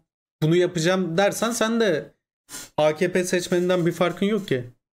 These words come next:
Z kuşağını fazla zeki görüyorsun Alper. Adamlar İnce'ye dans için oy veriyor. Sen insanları ne sanıyorsun? Umudum var diyeyim.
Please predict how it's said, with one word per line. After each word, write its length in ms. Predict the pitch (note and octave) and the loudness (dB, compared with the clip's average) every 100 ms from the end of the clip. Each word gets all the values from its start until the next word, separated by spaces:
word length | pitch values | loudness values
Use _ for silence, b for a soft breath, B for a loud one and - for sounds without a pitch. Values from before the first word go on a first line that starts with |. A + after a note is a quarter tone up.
| _ _ _ _ _ _ _ _ _ _ _ _ _ _ - | _ _ _ _ _ _ _ _ _ _ _ _ _ _ -2
Z 200 | D3+ A3+ | 0 0
kuşağını 300 | - G3 G3 | 0 0 0
fazla 280 | G3 F#3 G3+ | 0 0 0
zeki 360 | F#3+ - C#3+ C3 | 0 0 -2 0
görüyorsun 360 | B2+ B2+ B2 | 0 0 0
Alper. 240 | B2+ B2+ F3+ | -2 0 -2
Adamlar 360 | D#3 E3+ F#3+ | 0 0 0
İnce'ye 360 | F3 D#3 F#3 E3+ | 0 0 0 0
dans 280 | D#3+ F3+ C3+ | -2 -2 -6
için 180 | - | -2
oy 220 | E3 D3+ D3 | 0 0 0
veriyor. 260 | B2+ C#3 | 0 0
Sen 160 | D#3+ D3+ | -2 -2
insanları 680 | C3+ - D3+ D#3+ F3 - - - _ _ _ _ | 0 0 0 0 -2 -4 -12 -20 _ _ _ _
ne 160 | D3 D3+ | -2 0
sanıyorsun? 460 | - D#3+ C3 B2 - - - _ _ - | 0 -2 -2 -6 -12 -20 -20 _ _ -2
Umudum 380 | F#3+ A3 A3+ | 0 2 2
var 180 | D#3+ B2+ | 2 0
diyeyim. 280 | B2 A2+ | 0 0